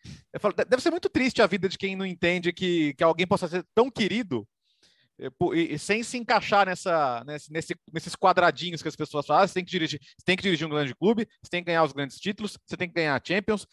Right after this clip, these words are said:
senão você é uma fraude." E cara, a, a vida real tá aí pra provar que tem muito mais coisa do que isso, né? Então, acho que o carinho, a admiração do, dos to-, dos torcedores dos times que ele dirigiu,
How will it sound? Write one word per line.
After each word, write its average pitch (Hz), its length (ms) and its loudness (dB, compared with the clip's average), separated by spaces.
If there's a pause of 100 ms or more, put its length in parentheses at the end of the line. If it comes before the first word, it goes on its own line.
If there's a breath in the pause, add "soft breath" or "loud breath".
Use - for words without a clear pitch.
(140 soft breath)
senão 160 300 0
você 180 180 0
é 185 60 2
uma 190 100 2
fraude." 113 420 0 (360)
E 330 180 -10 (420)
cara, 208 240 2
a, 156 320 2
a 170 40 2
vida 226 220 -2
real 220 220 2
tá 262 120 -2
aí 240 120 0
pra 233 120 -4
provar 202 420 0
que 139 240 -14
tem 180 160 -12
muito 214 220 -12
mais 226 180 -2
coisa 208 200 -2
do 208 120 -8
que 196 140 -12
isso, 202 200 -12
né? 123 140 -14 (120)
Então, 170 260 -8
acho 180 100 -6
que - 80 -12
o 175 40 -12
carinho, 175 380 -2
a 160 40 -2
admiração 147 720 -4
do, 135 140 -6
dos 135 200 -12
to-, 147 160 -6
dos 147 200 -8
torcedores 160 400 -2
dos 202 100 -12
times 185 160 -12
que - 80 -8
ele 160 80 -10
dirigiu, 139 540 -8